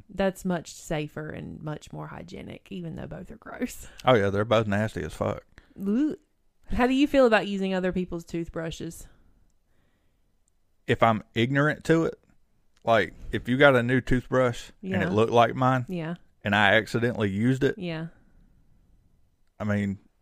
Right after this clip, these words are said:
Speaker 2: ignorance is bliss.
Speaker 1: Yeah.
Speaker 2: If I knew, I just ain't brushing. <laughs>
Speaker 1: Also,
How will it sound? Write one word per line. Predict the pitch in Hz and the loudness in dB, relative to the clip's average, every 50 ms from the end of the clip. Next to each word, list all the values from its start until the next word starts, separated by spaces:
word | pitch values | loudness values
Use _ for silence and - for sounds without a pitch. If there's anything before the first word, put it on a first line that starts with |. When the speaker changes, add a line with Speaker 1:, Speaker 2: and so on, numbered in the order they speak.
| _ _ _ | _ _ _
Speaker 2:
ignorance | - 110 107 104 107 107 101 95 - | -2 0 0 0 0 -4 -6 -6 -6
is | 98 95 | -6 -6
bliss. | 95 92 98 98 92 - - - - | -4 -2 -2 -2 -2 -2 -6 -10 -8
Speaker 1:
Yeah. | 185 196 180 165 160 175 180 - _ _ _ _ _ _ _ _ _ _ _ _ _ _ _ _ _ | -6 -6 -6 -6 -6 -10 -12 -16 _ _ _ _ _ _ _ _ _ _ _ _ _ _ _ _ _
Speaker 2:
If | - 110 101 | -6 -2 0
I | - 104 98 | 2 2 2
knew, | 98 101 101 110 135 180 196 - - - - - _ _ _ _ _ - - - - - - - - - - - - - - - - - - _ _ _ - - - _ _ _ _ _ _ _ _ _ _ _ _ _ _ _ _ _ _ _ _ _ _ _ _ _ _ _ - - | 2 4 6 6 6 6 4 2 -6 -14 -20 -20 _ _ _ _ _ -20 -20 -20 -20 -20 -20 -20 -20 -20 -20 -20 -20 -20 -20 -20 -20 -20 -20 _ _ _ -20 -20 -20 _ _ _ _ _ _ _ _ _ _ _ _ _ _ _ _ _ _ _ _ _ _ _ _ _ _ _ -12 -6
I | 101 101 | -4 -4
just | 101 101 | -2 -2
ain't | 98 98 - | -4 -2 -2
brushing. | 98 101 104 - - - 110 - | -2 -2 -2 -2 -4 -4 -4 -4
<laughs> | - - - - - - - - - - - - - - - - _ - - - - - - - - _ _ _ - - - 330 - _ - - - - 320 311 _ - 330 - _ - 277 269 _ _ - _ _ _ - _ - - - - _ _ _ _ _ _ _ _ _ _ _ _ _ _ _ _ _ _ _ _ _ | -6 -8 -10 -12 -12 -12 -12 -16 -16 -16 -16 -16 -18 -20 -20 -20 _ -20 -20 -20 -20 -20 -20 -20 -20 _ _ _ -20 -20 -20 -20 -20 _ -20 -20 -20 -18 -20 -18 _ -16 -16 -16 _ -12 -12 -12 _ _ -20 _ _ _ -20 _ -20 -20 -20 -20 _ _ _ _ _ _ _ _ _ _ _ _ _ _ _ _ _ _ _ _ _
Speaker 1:
Also, | - 208 247 254 254 - 285 277 277 277 262 | -2 0 0 0 0 2 2 2 2 2 0